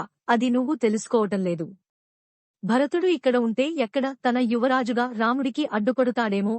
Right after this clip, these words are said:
అని ఒక పథకం ప్రకారమే మేనమామ ఇంటికి పంపించారు. ఇది రాముడు లక్ష్మణుడు కలిసి చేసిన కుట్ర. రామునికి లక్ష్మణుడు అడ్డురాడు,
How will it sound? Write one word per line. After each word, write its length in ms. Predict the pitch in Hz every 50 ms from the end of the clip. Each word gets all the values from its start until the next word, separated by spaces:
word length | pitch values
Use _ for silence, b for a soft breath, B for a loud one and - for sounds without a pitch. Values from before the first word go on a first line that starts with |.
| - -
అని 180 | 220 233 247 269 -
ఒక 180 | 220 220 - 208
పథకం 420 | 180 - 226 208 220 220 254 254 247
ప్రకారమే 500 | 220 226 214 - 226 220 233 240 247 277 349
మేనమామ 520 | 320 254 233 254 277 311 302 285 294 320 311
ఇంటికి 380 | 294 247 214 190 214 196 - 381
పంపించారు. 640 | - 196 190 170 190 185 175 - 202 175 165 147 - _ _ _ _ _ _ _ _ _ _ _ _ _ _ _ _ _ -
ఇది 160 | 311 277 330 320
రాముడు 340 | 269 262 269 311 349 339 349
లక్ష్మణుడు 580 | 294 247 233 - - - 320 330 349 330 339
కలిసి 320 | 330 - 233 233 226 - 254
చేసిన 380 | 202 - 233 226 - 254 262
కుట్ర. 340 | 254 - - 233 180 - 226 220 220 - _ _ -
రామునికి 520 | 208 240 240 262 262 285 262 240 - 330
లక్ష్మణుడు 560 | 294 233 208 - - - - 277 262 285 262
అడ్డురాడు, 540 | 330 - 214 208 190 220 208 196 180 170 156